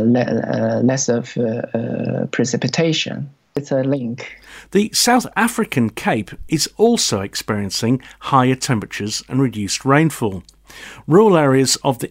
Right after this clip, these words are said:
Speaker 2: Eastern Cape have seen extreme drought. In the Western area, the city of Cape Town narrowly missed extensive rationing by encouraging the public and businesses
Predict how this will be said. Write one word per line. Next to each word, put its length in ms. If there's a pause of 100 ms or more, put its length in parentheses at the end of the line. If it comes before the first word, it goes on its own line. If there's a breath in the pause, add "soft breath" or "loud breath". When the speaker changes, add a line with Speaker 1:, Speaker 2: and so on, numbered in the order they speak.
Speaker 2:
Eastern 360
Cape 320 (180)
have 160
seen 200
extreme 680
drought. 560 (640 loud breath)
In 120
the 80
Western 420
area, 480 (260 loud breath)
the 120
city 280
of 140
Cape 240
Town 360 (200 loud breath)
narrowly 340
missed 300
extensive 800
rationing 480 (280 loud breath)
by 140
encouraging 560
the 100
public 520
and 180
businesses 560